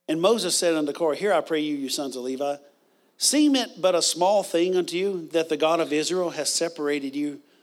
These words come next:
from the congregation of Israel to bring you near to himself, to do the service of the tabernacle of the Lord,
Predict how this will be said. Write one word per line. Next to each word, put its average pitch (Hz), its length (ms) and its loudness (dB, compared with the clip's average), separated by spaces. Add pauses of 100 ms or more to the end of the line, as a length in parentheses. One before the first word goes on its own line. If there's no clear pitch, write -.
(380)
from 160 240 2
the 151 80 0
congregation 156 640 -2
of 123 100 -8
Israel 160 360 -2
to 156 120 -8
bring 151 220 -2
you 151 120 -2
near 151 220 0
to 160 140 -6
himself, 185 420 -2 (380)
to 160 100 -4
do 190 160 2
the 165 140 0
service 170 420 0
of 143 140 -2
the 143 80 -4
tabernacle 151 540 -2
of 135 140 -2
the 143 60 0
Lord, 170 300 0